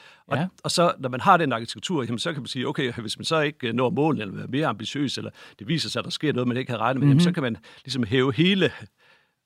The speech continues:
Speaker 1: fladen frem for at lave, øh, hvad hedder det, pluk, øh, ting rundt omkring.
Speaker 2: Og hvilken arkitektur skaber mest, mest ensartethed? Model et, to eller tre?
Speaker 1: Jamen,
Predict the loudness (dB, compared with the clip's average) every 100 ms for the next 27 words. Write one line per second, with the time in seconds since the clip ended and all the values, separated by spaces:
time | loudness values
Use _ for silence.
0 | _ -4 -2 -2 -2 -2 -2 -2 -2 -2
1 | -6 -6 -6 -6 -10 -12 -18 -20 _ _
2 | -8 -8 -8 -4 2 2 2 -20 -20 -14
3 | -10 -4 -2 -2 -2 -6 -2 6 6 6
4 | 4 4 4 2 2 -2 -2 -2 -2 0
5 | 0 4 2 2 -2 -8 -2 -2 -2 -10
6 | -12 -6 -6 -2 0 0 0 -4 -6 -4
7 | -2 -2 -2 -6 -8 -12 -12 -10 -10 -10
8 | _ _ _ _ _ _ _ _ _ _
9 | _ -10 -4 -2